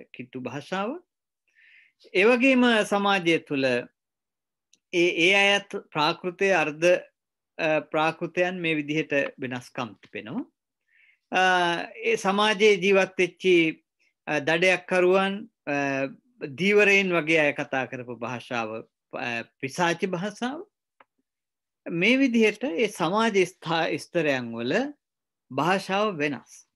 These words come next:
මේක හොඳටම අවබෝධයක් තියෙනවා. මේ කොටස අපේ භික්ෂුන් වහන්සේලාටත් අවබෝධයක් තියෙනවා. උසස් අධ්‍යාපනය ලැබුණු අයටත් අධ්‍යාපනය තියෙනවා.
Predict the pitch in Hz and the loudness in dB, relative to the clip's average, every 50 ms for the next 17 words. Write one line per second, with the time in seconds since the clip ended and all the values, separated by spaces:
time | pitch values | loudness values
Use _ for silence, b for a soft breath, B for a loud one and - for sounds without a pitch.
0 | _ _ _ _ _ _ _ _ _ _ _ _ - 160 196 220 220 240 214 170 | _ _ _ _ _ _ _ _ _ _ _ _ -4 0 0 2 2 2 0 0
1 | 190 196 214 240 233 240 226 233 226 220 220 220 208 185 - - _ - 160 165 | 0 2 2 2 2 4 4 4 2 2 0 -2 -4 -4 -4 -6 _ -2 2 2
2 | 180 170 170 175 170 151 160 151 139 - - 139 135 139 180 175 156 151 143 - | 2 4 4 2 4 4 2 0 0 -4 -6 -8 -6 -6 -4 -4 -6 -6 -6 -6
3 | - 151 139 127 123 151 139 135 - 131 120 117 131 127 - - 202 185 180 175 | -6 -6 -6 -6 -6 -8 -8 -6 -6 -6 -6 -6 -8 -8 -6 -4 -4 -2 0 0
4 | 170 165 165 - 165 156 143 151 147 143 143 143 - 139 135 127 - 135 123 123 | -2 -2 -4 -6 -6 -4 -2 -2 -2 -2 -2 -4 -6 -8 -8 -8 -6 -6 -6 -6
5 | 120 123 123 120 123 117 - - - 117 247 226 - 180 165 160 - 151 143 139 | -6 -8 -10 -10 -10 -12 -12 -12 -12 -10 -10 -8 -6 -6 -6 -6 -4 -8 -8 -6
6 | 139 143 139 131 - 127 123 120 117 117 123 123 123 - 120 117 117 113 117 110 | -6 -6 -6 -6 -8 -8 -8 -8 -8 -8 -12 -14 -12 -8 -8 -6 -6 -6 -8 -10
7 | - - - 113 - 107 104 107 _ - 123 120 - 110 107 180 220 311 | -10 -16 -18 -16 -14 -16 -16 -16 _ -20 -20 -18 -10 -8 -8 -8 -8 -10